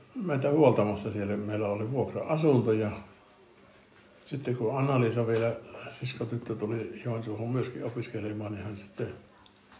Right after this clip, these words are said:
meitä hoiteli siellä. S-, sen verran, että se Suhmurosta vielä se Suhmuromummo oli,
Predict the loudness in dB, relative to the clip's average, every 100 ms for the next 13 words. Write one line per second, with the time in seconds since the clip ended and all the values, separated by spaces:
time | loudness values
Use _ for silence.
0 | -20 -20 -20 -20 -20 -4 -4 -2 -2 -4
1 | -4 -6 -6 -6 -6 -8 -12 -14 -14 -14
2 | 0 2 6 6 4 2 0 0 -4 0
3 | 4 4 2 -2 -2 -2 -2 -4 -8 -6
4 | -6 -4 -2 -4 -4 -6 -6 -6